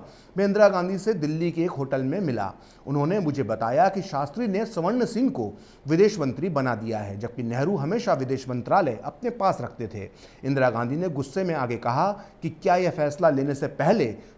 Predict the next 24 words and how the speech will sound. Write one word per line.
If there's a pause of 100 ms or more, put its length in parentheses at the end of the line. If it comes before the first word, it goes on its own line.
(120)
शास्त्री
जी
को
मुझसे (340)
या
फिर
वित्त
मंत्री
टीटी
कृष्णमाचारी
से (280)
सलाह
नहीं
लेनी
चाहिए
थी? (220)
मैं
यह
पद (280)
नहीं
चाहती,
लेकिन (120)
फिर
भी